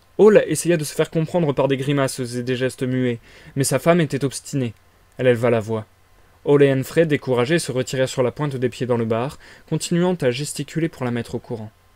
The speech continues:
Tout d'abord, elle refusa d'ajouter foi à ce qu'ils avaient entendu. Puis, elle exigea que Hall se tût, pendant que Humphrey lui racontait l'histoire. Elle était disposée à ne voir en tout cela que des sottises, sans doute. On avait remué les meubles. « Je l'ai entendu crier, c'est honteux, j'en suis sûr, »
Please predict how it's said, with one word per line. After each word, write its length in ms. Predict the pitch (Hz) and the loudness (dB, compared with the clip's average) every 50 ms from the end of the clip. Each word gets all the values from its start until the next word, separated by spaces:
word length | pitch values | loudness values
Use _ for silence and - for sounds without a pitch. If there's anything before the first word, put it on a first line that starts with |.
| _ _ _ _ _ _ _ _ _ _ _ _ _ | _ _ _ _ _ _ _ _ _ _ _ _ _
Tout 60 | - | 2
d'abord, 280 | 127 123 120 151 160 143 | 4 6 8 8 6 6
elle 100 | 131 127 | 6 4
refusa 340 | 123 123 - 143 131 160 156 | 4 2 2 4 4 4 4
d'ajouter 360 | 143 131 117 123 - - 127 | 4 2 -2 -2 -4 -4 -4
foi 220 | - - 175 165 | -2 0 2 2
à 40 | 151 | 2
ce 100 | - - | 0 -2
qu'ils 240 | 123 - 139 123 131 | -8 -6 -4 -2 -2
avaient 100 | 127 131 | 0 0
entendu. 440 | 135 135 131 143 139 131 123 127 131 _ _ _ _ _ _ _ _ _ - | 0 -2 -2 -4 -4 -4 -6 -8 -10 _ _ _ _ _ _ _ _ _ -6
Puis, 220 | - 196 208 220 - _ _ _ _ _ _ _ | -4 -4 -4 -4 -6 _ _ _ _ _ _ _
elle 140 | 160 160 175 | 0 2 2
exigea 400 | 190 175 175 196 185 185 208 196 | 2 2 0 0 0 2 0 0
que 140 | - - 156 | 0 0 0
Hall 280 | 143 - 180 180 180 | 2 4 4 4 4
se 140 | - - 170 | 2 -2 -6
tût, 280 | 147 - - 147 120 - - _ _ _ _ | -6 -4 -4 -4 -4 -6 -10 _ _ _ _
pendant 200 | - 139 139 135 | -4 -2 0 0
que 120 | - - 139 | 2 2 2
Humphrey 320 | 135 131 123 - - 139 | 2 2 0 -2 -2 -2
lui 120 | 123 117 | -2 -2
racontait 320 | 110 110 113 - 117 107 113 | -2 -4 -4 -4 -6 -8 -8
l'histoire. 500 | 113 107 - - - 117 107 110 - - _ _ _ - - _ _ _ _ _ _ _ - | -8 -8 -8 -8 -8 -8 -8 -10 -14 -20 _ _ _ -20 -20 _ _ _ _ _ _ _ -4
Elle 100 | 143 143 | -2 -2
était 200 | 139 - 160 151 | 0 0 -2 -2
disposée 500 | 151 - - - 175 175 170 196 208 208 | -2 -6 -6 -2 -2 0 2 2 2 2
à 80 | 170 | 4
ne 80 | 151 151 | 2 2
voir 340 | 151 143 165 185 180 165 139 | 2 4 4 4 4 4 2
en 80 | 135 | 0
tout 140 | 131 - 156 | -4 -6 -6
cela 220 | - - 156 156 | -2 0 0 0
que 120 | 156 - 151 | 0 0 -2
des 80 | 147 | -2
sottises, 380 | 143 - - 156 - - 147 - | -2 -4 -6 -8 -6 -6 -6 -6
sans 220 | - - 147 143 | -4 -4 -4 -2
doute. 340 | 135 151 160 151 - - - - _ - - _ _ - | -2 -2 -4 -4 -6 -10 -18 -20 _ -20 -20 _ _ -2
On 100 | 135 135 | 0 0
avait 140 | 123 135 | 2 2
remué 300 | 131 120 135 135 131 127 | 2 2 2 2 2 2
les 100 | 127 135 | 4 2
meubles. « 380 | 143 165 175 160 127 120 117 117 - - _ _ _ _ _ _ _ _ _ _ _ _ _ _ _ _ _ _ _ _ _ _ _ _ _ _ _ _ _ _ _ _ _ _ _ _ _ _ - | 2 2 2 0 -2 -4 -8 -10 -14 -20 _ _ _ _ _ _ _ _ _ _ _ _ _ _ _ _ _ _ _ _ _ _ _ _ _ _ _ _ _ _ _ _ _ _ _ _ _ _ -2
Je 120 | 127 135 | 4 6
l'ai 80 | 139 143 | 6 8
entendu 360 | 147 151 139 160 160 165 170 | 6 6 4 4 4 2 2
crier, 300 | - - 185 196 220 214 | 2 4 8 8 8 10
c'est 220 | - 202 190 160 | 10 8 6 6
honteux, 340 | 190 190 165 - 170 156 151 | 6 4 4 4 4 4 6
j'en 160 | 139 147 156 | 4 4 2
suis 160 | 147 - 180 170 | 2 2 2 0
sûr, » 340 | - - 170 151 127 107 | 2 4 2 2 2 0